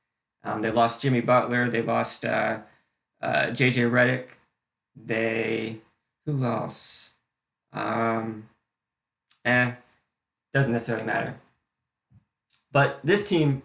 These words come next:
going into next season is incredible. This, this starting five, I think, is, is could potentially, they've got the highest ceiling of any, any starting five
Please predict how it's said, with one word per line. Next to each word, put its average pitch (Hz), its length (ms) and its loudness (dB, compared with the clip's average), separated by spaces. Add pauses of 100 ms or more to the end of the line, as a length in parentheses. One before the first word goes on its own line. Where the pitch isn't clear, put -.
going 143 220 4
into 123 160 4
next 120 220 0
season 117 420 -2 (300)
is 113 520 -2 (100)
incredible. 113 720 0 (260)
This, 165 240 2
this 160 300 -2
starting 143 360 2
five, 117 320 2
I 110 80 -4
think, 117 240 -4
is, - 340 -10
is 107 160 -8
could - 200 -12
potentially, 120 560 -2
they've 131 260 -2
got 123 140 0
the - 80 -6
highest 110 280 0
ceiling 107 320 -4
of 104 120 -8
any, 110 200 -6 (220)
any 120 160 0
starting 107 360 -4
five 107 360 -2